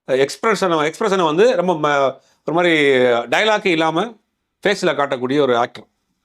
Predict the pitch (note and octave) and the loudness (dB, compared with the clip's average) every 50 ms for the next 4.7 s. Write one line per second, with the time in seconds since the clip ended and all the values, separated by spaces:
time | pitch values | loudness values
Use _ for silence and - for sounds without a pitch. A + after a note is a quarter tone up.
0 | _ _ _ _ _ - D3+ D#3 D#3+ F3+ F#3 E3 D3+ D#3+ F3+ G3 G#3+ A#3+ A#3 G#3+ | _ _ _ _ _ -4 -4 -2 -2 -2 -2 -2 -2 -2 -2 0 0 2 2 2
1 | G3 F#3 E3+ D#3 C#3+ C#3 C3+ D3+ D3+ D3 E3+ E3 E3+ F3 F3+ G3+ G3+ F3 E3 E3+ | 2 2 2 0 0 -2 -2 -2 -2 -2 -2 0 0 2 2 2 2 2 2 0
2 | F#3 F3 D3+ C#3+ C#3 C3 B2+ A#2+ - _ _ _ _ _ _ - A2 C#3+ D#3+ F#3+ | 0 0 0 -2 -2 -4 -6 -12 -20 _ _ _ _ _ _ -10 -6 -4 -2 0
3 | F#3+ G3+ F#3+ E3+ F3 E3+ D#3+ - D#3+ D#3+ E3+ F3 E3 C#3+ C3+ D3 D#3+ F3+ G3+ F#3 | 0 0 0 0 0 0 0 0 2 2 2 2 2 0 0 0 0 0 0 0
4 | D#3+ E3 D#3+ D3 C#3+ D3 E3 D#3+ D3+ D3 C3+ A#2 G#2+ G2+ | 0 -2 -2 -2 -2 0 2 2 2 2 2 0 -2 -4